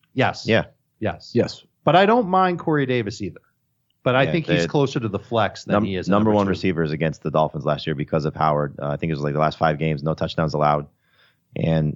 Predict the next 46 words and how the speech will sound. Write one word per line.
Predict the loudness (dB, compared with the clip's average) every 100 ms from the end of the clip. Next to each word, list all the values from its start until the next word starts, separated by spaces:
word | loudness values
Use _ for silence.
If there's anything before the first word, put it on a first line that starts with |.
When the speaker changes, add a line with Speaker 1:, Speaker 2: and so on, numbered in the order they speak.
| _
Speaker 2:
he's, | -2 -2 -4
he's, | -2 -2 -2 -4
he's | -2 0
becoming | 0 2 2
one | 2
of | 2
the | 2
better | 2
lockdown | 2 2 0 -4
corners | -2 -4
in | -6
the | -8
football. | -10 -4
Speaker 1:
Is | -4 -2
he |
gonna, | -2 -2 -2
is | -6 -6
he |
gonna | -6 -6
shadow | -4 -2 0 -2
him? | -4 -8
Speaker 2:
That's | -6
what | -2
he | 0
Speaker 1:
'Cause | 2
Speaker 2:
did |
last | 2 0
Speaker 1:
that's, | -6 -6
Speaker 2:
year. | -4 0
Speaker 1:
yeah, | 0 0 0
I | 0
don't | 2
know | 2 2
if | 0
that's | -2 -2
something | -6 -4 -4
that | -6 -6
the | -8
Titans | -6 -6 -8 -12 -12
are |
gonna | -12 -12
do. | -10 -10 -8
They | -6
changed | -6 -6 -6 -8 -18 _
defenses, | -14 -12 -14 -14 -18 -18 -16
and | -14 -14